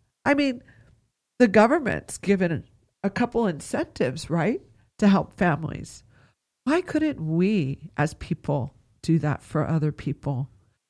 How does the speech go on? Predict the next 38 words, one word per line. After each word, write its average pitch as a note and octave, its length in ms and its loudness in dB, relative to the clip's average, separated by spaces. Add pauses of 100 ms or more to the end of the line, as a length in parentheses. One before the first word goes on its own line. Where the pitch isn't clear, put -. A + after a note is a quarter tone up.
(320)
I B3 80 2
mean, B3+ 180 0
the A3 80 2
number G#3 280 4
one D3+ 220 0
challenge F#3+ 560 0
they E3+ 120 2
say E3+ 260 2
these D#3+ 260 -2
days F3+ 360 0
for - 140 -6
young D#3+ 360 0 (380)
young G3 480 2
adults F3+ 600 2
trying E3+ 320 0
to C#3+ 60 0
buy D3 280 0
their D3+ 200 0
home D3+ 600 -2 (420)
is G3+ 160 8
that G3+ 180 6
they G#3+ 140 10
can't - 380 -2
come G#3 200 0
up G3 180 0
with D#3 160 -2
the D3 100 0
down D#3 340 2
payment. F3+ 760 -4 (960)
They D3+ 120 4
can't A#3 340 -2
afford D#3 420 0
the C#3+ 80 -2
monthly D#3+ 500 -2
payment, - 560 0 (440)
but - 160 -6
they B3+ 200 6 (100)
just C#4+ 640 2